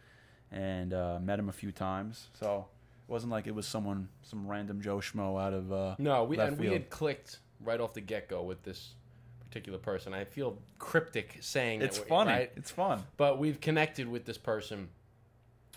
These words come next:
Speaker 2: Um,
Speaker 1: It dri-, it drives in, it drives anticipation,
Speaker 2: It
Speaker 1: you know?
Speaker 2: does.
Speaker 1: Come on.
Speaker 2: Just hit it off. Great human being. Love everything about this person and this company,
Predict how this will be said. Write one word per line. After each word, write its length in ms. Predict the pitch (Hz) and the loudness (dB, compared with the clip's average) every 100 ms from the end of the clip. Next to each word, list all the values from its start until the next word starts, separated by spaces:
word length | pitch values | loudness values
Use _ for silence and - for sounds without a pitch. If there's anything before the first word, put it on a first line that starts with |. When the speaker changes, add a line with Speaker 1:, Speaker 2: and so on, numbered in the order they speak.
| - | -12
Speaker 2:
Um, 560 | 95 98 92 87 87 82 85 - - - - | -4 -2 -2 -6 -12 -14 -18 -20 -20 -20 -16
Speaker 1:
It 100 | 123 | -8
dri-, 260 | - 143 - | 0 0 0
it 100 | 113 | 0
drives 380 | 143 151 131 | 2 2 0
in, 160 | 123 120 | -6 -8
it 120 | 131 | -8
drives 360 | 131 151 139 127 | -2 2 2 0
anticipation, 800 | 127 - 131 123 - 131 - 139 | -4 -4 -6 -2 0 2 0 -2
Speaker 2:
It 60 | |
Speaker 1:
you 40 | 107 | 4
know? 60 | 139 | 6
Speaker 2:
does. 320 | 117 104 - | 6 2 -2
Speaker 1:
Come 60 | 120 | -6
on. 80 | 92 - | -8 -2
Speaker 2:
Just 240 | 185 180 | 0 2
hit 220 | 151 180 | 4 4
it 80 | 185 | 10
off. 520 | 165 160 156 160 - - - 107 | 12 12 12 10 -4 -20 -20 -16
Great 400 | - 123 156 147 | -8 2 4 4
human 340 | 143 143 127 | 2 2 0
being. 480 | 127 131 123 120 110 | 0 -2 -2 -2 -2
Love 200 | 131 127 | 0 2
everything 380 | 127 127 127 123 | 0 -2 -4 -4
about 320 | 110 113 110 | 0 0 -2
this 100 | 107 | -6
person 520 | - 110 101 110 104 98 - - | -6 -4 -4 -8 -8 -12 -18 -10
and 140 | 107 110 | -4 -4
this 160 | 110 | -4
company, 640 | - 117 110 110 107 101 | 0 0 0 -2 -4 -6